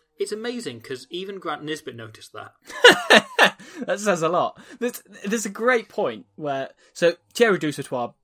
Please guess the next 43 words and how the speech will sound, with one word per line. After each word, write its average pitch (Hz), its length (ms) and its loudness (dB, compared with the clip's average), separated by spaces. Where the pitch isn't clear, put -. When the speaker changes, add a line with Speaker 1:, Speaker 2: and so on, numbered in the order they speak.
Speaker 2:
single-handedly 139 680 -2
Speaker 1:
Hmm. - 40 -18
Speaker 2:
stops - 200 -12
this 110 100 -20
All 110 80 -16
Black 101 180 -20
attack. - 340 -20
Like, 143 160 -6
he 208 140 -4
covers 190 200 0
about 160 260 -2
three 170 260 0
men 117 340 -6
and 123 200 -8
turns 127 280 -8
the 117 80 -14
ball 117 280 -10
over 107 360 -16
and 131 160 -8
wins 120 160 -8
a 113 40 -12
penalty. 104 520 -16
There's 175 140 -4
a 190 40 -2
great 247 340 4
point 202 320 -2
where, 131 340 -6
uh, 147 180 0
I, 160 140 -8
I - 40 -2
don't 208 180 2
think 220 120 -6
it's 185 140 -4
on 160 80 2
this 175 160 -2
one, 139 100 -2
I 127 40 -8
think 156 100 -8
it's - 80 -12
one 156 220 -4
slightly 143 320 -6
later 123 320 -8
on, 113 220 -6